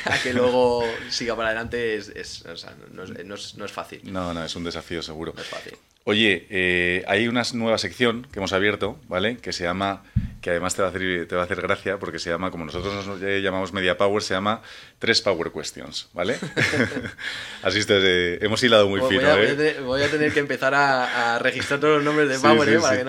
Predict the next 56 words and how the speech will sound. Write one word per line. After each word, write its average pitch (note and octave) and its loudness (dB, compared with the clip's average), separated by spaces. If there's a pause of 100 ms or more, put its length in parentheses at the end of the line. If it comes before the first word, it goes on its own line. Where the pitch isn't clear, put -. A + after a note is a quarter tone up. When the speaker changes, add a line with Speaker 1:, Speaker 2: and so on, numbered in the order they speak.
(200)
Speaker 1:
que - -2
no - -
<laughs> - -
Speaker 2:
No, G2 8
hombre, G2 6
así F#2+ 0
es F#2 -4
como G#2 0
cuando E2+ -2
abren G2 0
tres, F#2+ -2
cuatro G2 2
bares F#2+ 2
al F2+ 0
lado, G2 4
¿no? G#2 -4
Es - -4
como F2+ -2
que F2 2
hacen F2+ -2
Speaker 1:
No, F2 -10
Speaker 2:
zona. E2 -2
Speaker 1:
está A2+ -2
bien, F#2+ -4
está G2+ -8
bien, F2 -8
está F2 -10
bien. E2 -12 (240)
Speaker 2:
Oye, G#2+ 4
mira, F2 0
son G#2+ -4
tres A2+ -4
preguntas, D#2+ -6
¿vale? F#2+ 0
Eliges A2 0
el G#2+ 0
orden B2+ -2
en F2+ -8
el E2+ -8
que E2 -8
las E2 -6
quieres F2+ -4
responder G2 -4 (120)
y D#2 -6
te D#2 -10
explayas E2 -2
más E2+ -6
o F2 -4
menos F2+ -2
como D#2+ -10
te D#2 -12
dé D2+ -8
la C#2 -10
gana. B1+ -18 (640)
Mejor G#2+ 6
momento, B2+ 2